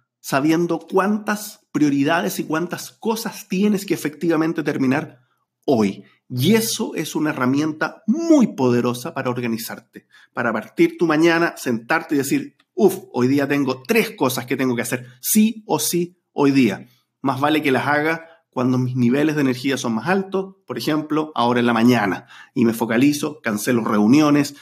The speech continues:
muevo almuerzos, qué sé yo, porque tengo que terminar estas tres cosas". O al revés, "Mira, hoy día no tengo ninguna tarea prioritaria, ninguna tarea que tenga que terminar hoy día.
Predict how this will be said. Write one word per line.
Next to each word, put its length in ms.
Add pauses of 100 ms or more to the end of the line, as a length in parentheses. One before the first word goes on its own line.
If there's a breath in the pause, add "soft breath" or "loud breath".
(160 loud breath)
muevo 280
almuerzos, 540
qué 100
sé 140
yo, 240
porque 260
tengo 400
que 100
terminar 440
estas 280
tres 160
cosas". 460 (480 soft breath)
O 140
al 80
revés, 560 (340)
"Mira, 560
hoy 180
día 560 (280)
no 180
tengo 560
ninguna 880
tarea 640 (640)
prioritaria, 840 (140)
ninguna 460
tarea 220
que 100
tenga 420
que 100
terminar 380
hoy 100
día. 220